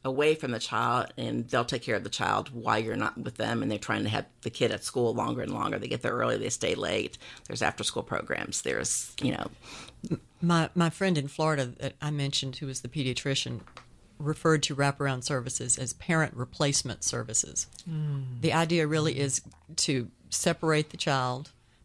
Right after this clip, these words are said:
Speaker 2: because the experts know better than mom and dad know. So that's the goal. We can, we can take care of this child, even though we don't actually love him the way mom and dad do, but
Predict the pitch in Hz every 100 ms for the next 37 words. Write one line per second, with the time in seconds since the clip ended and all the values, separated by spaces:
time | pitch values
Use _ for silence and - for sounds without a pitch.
0 | - 151 165 135 135 139 - 175 - -
1 | 165 - 165 147 139 127 104 135 160 _
2 | 151 139 127 127 127 120 117 117 120 -
3 | 156 - - - - - - - - 123
4 | 117 123 - - _ - - - - -
5 | 117 120 - 131 156 196 135 143 143 160
6 | 147 127 - 147 190 190 165 180 - -
7 | 151 135 139 - 147 131 135 156 170 165
8 | 151 175 175 147 113 - - - - 120
9 | 113 120 120 143 147 147 110 143 - 131
10 | 127 127 120 117 139 151 135 120 156 -
11 | - - - 147 135 113